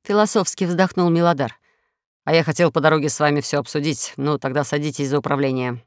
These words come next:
Профессор Селезнёв шагнул в окно и уселся за руль. А комиссар Милодар исчез, лопнул, как мыльный пузырь. Остался только его голос. И этот голос произнёс: «Если захотите, можете нарушать все правила движения».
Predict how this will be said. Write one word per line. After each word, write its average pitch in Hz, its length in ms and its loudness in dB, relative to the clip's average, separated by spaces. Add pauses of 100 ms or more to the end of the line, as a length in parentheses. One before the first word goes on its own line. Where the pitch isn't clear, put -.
(640)
Профессор 202 540 0
Селезнёв 170 480 -2
шагнул 156 400 -2
в 135 60 0
окно 165 440 0 (280)
и 247 120 0
уселся 220 440 0
за 190 120 2
руль. - 200 -4 (880)
А 185 100 -2
комиссар 190 460 0
Милодар 165 500 2
исчез, - 540 -4 (320)
лопнул, 180 540 2
как - 260 -4
мыльный 185 260 0
пузырь. 156 340 -2 (580)
Остался 240 500 0
только 185 280 -2
его 165 180 0
голос. 160 460 -4 (600)
И 185 180 2
этот 190 440 -2
голос 277 460 2
произнёс: 185 720 -2 (680)
«Если 147 200 -2
захотите, 139 460 -2
можете 143 300 0
нарушать 143 560 0
все - 200 2
правила 147 380 2
движения». 123 520 -6